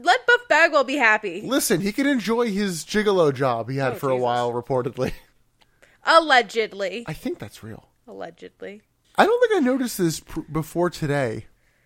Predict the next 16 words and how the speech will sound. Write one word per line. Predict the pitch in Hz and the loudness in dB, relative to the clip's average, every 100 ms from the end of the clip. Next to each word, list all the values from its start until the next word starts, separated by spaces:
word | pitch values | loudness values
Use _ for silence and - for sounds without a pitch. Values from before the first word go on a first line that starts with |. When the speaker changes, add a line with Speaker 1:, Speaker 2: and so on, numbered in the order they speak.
| _ | _
Speaker 2:
Booker | 131 381 - | -4 -2 -2
T | - 269 254 | -4 0 2
is | 170 117 | 0 -2
billed | 107 170 170 139 120 | 0 2 2 -2 -10
from | - 151 139 123 | -6 -2 -2 -2
being | 156 160 151 | -2 -2 -4
from | 131 - 151 143 139 - _ _ | -6 -4 0 0 -2 -8 _ _
one | - 135 262 | -8 2 2
hundred | 277 311 277 | 4 0 0
and | 233 | -2
tenth | - 226 220 | -2 -6 -6
Street | - - 131 120 | -10 -8 -8 -8
in | 131 | -10
Harlem, | 120 170 170 156 | -4 -4 -4 -6
New | |
York. | 147 131 117 _ | -6 -8 -10 _